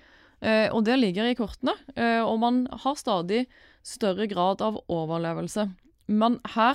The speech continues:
tenker jeg det er viktig å presisere at man ikke må se seg blind på overlevelse, fordi, eh, du kan også ha langtidsvirkninger etter denne bivirkningen som er alvorlige, hvis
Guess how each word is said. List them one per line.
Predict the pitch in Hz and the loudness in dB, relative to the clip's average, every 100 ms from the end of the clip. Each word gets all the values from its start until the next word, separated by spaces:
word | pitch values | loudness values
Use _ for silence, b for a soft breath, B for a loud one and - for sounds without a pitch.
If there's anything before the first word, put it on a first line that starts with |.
| - | 0
tenker | 254 175 - | -4 -2 -2
jeg | 214 | 0
det | 247 | 0
er | 220 | 0
viktig | - - 214 233 | -4 -4 0 0
å | |
presisere | - 233 226 196 165 | 0 -2 0 2 2
at | 202 | 2
man | 233 | 0
ikke | 202 196 | 0 0
må | 214 | 0
se | 233 185 170 | 0 0 0
seg | 202 220 | 0 0
blind | 185 175 196 | 2 0 0
på | 233 240 - - - | 0 -2 -4 -12 0
overlevelse, | 180 165 165 170 160 165 165 277 392 B B B B B | 2 2 0 -2 -4 -6 -2 0 0 B B B B B
fordi, | - 247 233 180 185 240 339 b b b b b b | -4 0 0 0 0 2 0 b b b b b b
eh, | 214 214 208 202 208 | 0 4 4 4 2
du | 190 226 | 0 -4
kan | - 202 240 | 0 0 2
også | 185 190 | 2 0
ha | 226 226 247 - _ 196 | 2 2 2 -6 _ -2
langtidsvirkninger | 190 160 175 - 175 - 175 226 339 - | -2 -2 -8 -8 -10 -8 -4 -2 -2 -4
etter | 196 - 196 | -8 -4 -4
denne | 185 202 | -2 -2
bivirkningen | 202 165 170 - 185 262 | -2 -2 -4 -4 -2 -2
som | - 180 | -4 -2
er | 214 | -2
alvorlige, | 208 170 160 175 294 - b b - | 0 0 0 0 0 0 b b -8
hvis | 175 202 | -4 -4